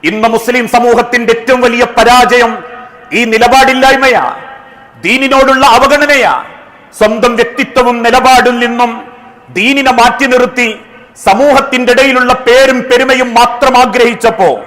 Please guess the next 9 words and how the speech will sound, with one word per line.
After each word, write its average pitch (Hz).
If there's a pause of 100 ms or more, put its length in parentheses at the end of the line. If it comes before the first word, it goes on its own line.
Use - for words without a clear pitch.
(540)
ആളുകൾക്ക് 220 (520)
ഇന്ന് 220
പേരും 247
പെരുമയും 233
എടുത്താ 233
പൊങ്ങാത്തത്ര 247
ഉണ്ട്. 175 (580)
അള്ളാന്റെ 240
ദീനില് 226